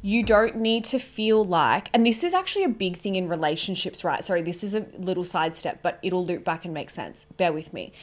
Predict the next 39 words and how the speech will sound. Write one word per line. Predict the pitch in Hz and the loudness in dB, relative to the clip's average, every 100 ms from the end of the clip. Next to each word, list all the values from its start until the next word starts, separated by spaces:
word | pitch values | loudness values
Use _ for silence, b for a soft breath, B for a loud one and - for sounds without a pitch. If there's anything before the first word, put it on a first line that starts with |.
| B B - | B B 2
Big | 233 233 | 2 2
thing | 311 311 | 0 0
in | 294 | 0
relationships | 220 170 170 202 185 180 - - | 2 2 0 -4 -4 -6 -6 -4
is, | 180 | -2
like, | 180 | -2
when | 196 202 | -2 -2
you | 247 | 0
start | - 233 196 | 4 4 4
dating | 165 165 175 | 0 0 -4
someone | 185 170 277 539 b b b b | -6 -4 -4 -6 b b b b
and | 202 202 | 0 2
you're | 196 | 0
like, | 190 - _ _ - | -2 -8 _ _ -4
and, | 190 175 | -2 0
like, | 170 | 0
a | |
lot | 180 170 | 0 0
of | |
girls | 165 143 156 - | 0 0 -2 -2
or | 170 | -2
a | |
lot | 160 156 | -2 -2
of | |
guys | 147 135 196 202 | -2 -2 -2 -4
will | |
be | 180 | -2
like, | 170 - | -2 -2
"Oh, | - | -6
I | 208 208 | -6 -4
really | 202 208 | -2 -2
wanna, | 214 | -2
like, | 208 - | -4 -4
have | - 175 170 | -6 -6 -4
the | 196 | -4
conversation | - 185 175 - 156 - 147 135 | -4 -4 -2 -2 -2 -4 -6 -2
or, | 180 | 0
like, | 175 - | 0 0
ask | 190 185 | -2 -2